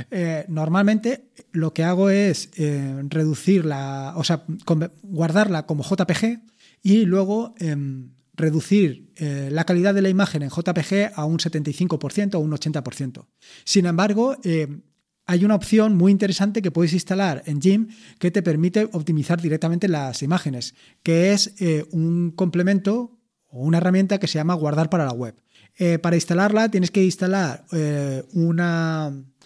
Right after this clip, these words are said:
un paquete en Ubuntu, que me imagino que en cualquier otra distribución será similar, que es gimp Plugin Registry. Con este complemento que te, que instala una barbaridad de herramientas para gimp,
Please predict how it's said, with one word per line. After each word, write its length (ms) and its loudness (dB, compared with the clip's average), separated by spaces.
un 120 4
paquete 500 0
en 200 -4
Ubuntu, 540 2
que 260 -2
me 100 -2
imagino 360 -2
que 60 0
en 80 0
cualquier 280 0
otra 200 0
distribución 480 0
será 320 -4
similar, 480 -2
que 120 2
es 180 -2
gimp 360 2
Plugin 540 2
Registry. 640 -4
Con 160 0
este 460 2
complemento 480 0
que 100 -2
te, 300 -6
que 180 -2
instala 600 -2
una 220 2
barbaridad 500 2
de 140 0
herramientas 840 0
para 560 -4
gimp, 320 2